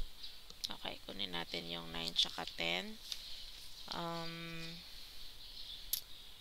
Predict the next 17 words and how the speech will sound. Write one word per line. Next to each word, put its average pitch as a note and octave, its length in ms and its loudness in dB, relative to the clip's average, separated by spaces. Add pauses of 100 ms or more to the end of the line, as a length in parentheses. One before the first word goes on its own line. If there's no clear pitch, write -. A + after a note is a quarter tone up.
(1120)
okay. - 480 0 (340)
Ah, F3+ 800 0 (1400)
syempre, G#3+ 560 12
kunin G3 320 4
natin F#3 400 4
yung F3+ 240 8
S - 380 8
F, F3+ 260 10 (240)
S G#3 380 8
eight. F3 180 8 (140)
Ang F#3 180 4
S - 320 6
eight F3+ 240 6
natin F3 400 0
ay E3+ 140 2
zero F#3 260 4
point F3 400 -2